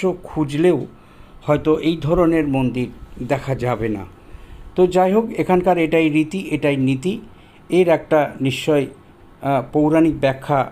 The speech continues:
আছে, আমি সেটাতে আসব। এই মনসা মন্দিরে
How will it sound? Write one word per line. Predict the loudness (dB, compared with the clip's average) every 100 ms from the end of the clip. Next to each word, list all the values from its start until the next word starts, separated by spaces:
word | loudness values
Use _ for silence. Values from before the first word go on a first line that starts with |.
| -4
আছে, | -4 -2 -4 -4 -14 -20 -20 -20 -20 -4
আমি | 0 2 2 0 -12
সেটাতে | -8 -4 -4 -2 -6 -6 -4
আসব। | -2 -2 -6 -18 -20 -20 -20 -20 -20 _ -16 -2
এই | 0 0 -2 -6 0 2
মনসা | 4 4 2 0
মন্দিরে | 2 0 2 0